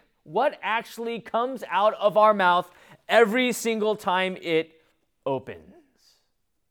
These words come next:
Now, President Harrison refers to fi-, uh, Matthew fifteen eighteen, where it reads, "What comes out of the mouth proceeds from the heart."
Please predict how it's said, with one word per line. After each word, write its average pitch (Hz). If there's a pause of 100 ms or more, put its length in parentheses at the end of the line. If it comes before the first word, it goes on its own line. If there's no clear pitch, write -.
(1500)
Now, -
President 170
Harrison 170
refers 156
to 160
fi-, 170
uh, 147
Matthew 160
fifteen 156
eighteen, 160 (520)
where 190
it 196
reads, 202
"What 220
comes 311 (100)
out 240
of 233
the 233
mouth 185
proceeds 175 (320)
from 196
the 185
heart." 196